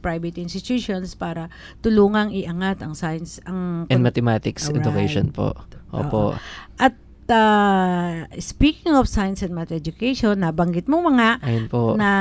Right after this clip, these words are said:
Speaker 1: tayo ay nasa Science and Mathematics Education Development
Speaker 2: Opo,
Speaker 1: Institute,
Speaker 2: opo.
Speaker 1: ano?
Speaker 2: Mm.
Speaker 1: Kaya naman, sa pagkakataong ito,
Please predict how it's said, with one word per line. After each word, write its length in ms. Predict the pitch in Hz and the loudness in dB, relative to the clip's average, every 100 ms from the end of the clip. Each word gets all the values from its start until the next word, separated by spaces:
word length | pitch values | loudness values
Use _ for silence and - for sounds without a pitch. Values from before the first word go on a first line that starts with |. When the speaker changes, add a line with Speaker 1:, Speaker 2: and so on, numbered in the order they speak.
| 190 185 180 180 - - - - - - - | 2 0 -2 -4 -10 -20 -20 -20 -20 -20 6
Speaker 1:
tayo 480 | 254 262 254 247 | 8 8 8 6
ay 160 | 202 208 | 4 0
nasa 320 | 214 202 190 | 2 0 0
Science 400 | 185 196 190 202 | 2 2 2 -2
and 80 | 175 | -4
Mathematics 720 | 165 185 170 160 165 156 - | -4 -2 -2 -4 -4 -8 -6
Education 560 | 131 156 156 147 160 147 | -8 -6 -4 -4 -4 -2
Development 800 | 147 151 143 135 - 151 151 - | 0 0 -2 -6 -8 -6 -6 -6
Speaker 2:
Opo, 160 | 165 | -2
Speaker 1:
Institute, 480 | 110 - 107 - 208 | -2 0 0 2 0
Speaker 2:
opo. 80 | 170 | 0
Speaker 1:
ano? 240 | 180 233 | 0 -2
Speaker 2:
Mm. 400 | - - - 110 | -8 -14 -12 0
Speaker 1:
Kaya 240 | 220 262 277 | 6 8 8
naman, 480 | 285 247 269 320 - | 8 8 6 4 -2
sa 80 | |
pagkakataong 720 | 254 254 254 247 240 240 240 226 | -6 -4 -2 0 0 2 0 -2
ito, 160 | 233 | -4